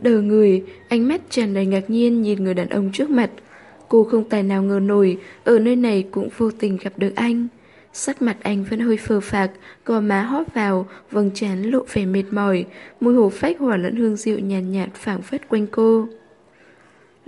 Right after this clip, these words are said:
Lầu đãng nhớ tới tối qua chiến miên cùng anh, chống ngực Tô Nhiễm bất giác đập rộn ràng, ngón tay cô run run bởi vì người đàn ông không hẹn mà gặp trước mắt. Mọi việc diễn ra quá nhanh,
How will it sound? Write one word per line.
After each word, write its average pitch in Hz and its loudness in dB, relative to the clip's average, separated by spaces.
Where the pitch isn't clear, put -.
Lầu 214 2
đãng 220 -2
nhớ 196 2
tới 185 0
tối 196 0
qua 226 -2
chiến 190 -4
miên 214 -4
cùng 190 0
anh, 240 0
chống 233 2
ngực 262 2
Tô 247 2
Nhiễm 247 0
bất 320 -4
giác 339 -6
đập 214 -4
rộn 196 -2
ràng, 180 -4
ngón 180 -2
tay 220 -4
cô 214 -2
run 233 -2
run 240 0
bởi 226 4
vì 214 0
người 208 -2
đàn 208 -2
ông 240 -2
không 220 -2
hẹn 220 -2
mà 190 -4
gặp 185 -4
trước 269 -6
mắt. 262 0
Mọi 220 0
việc 208 0
diễn 214 -4
ra 214 -4
quá 196 -2
nhanh, 247 2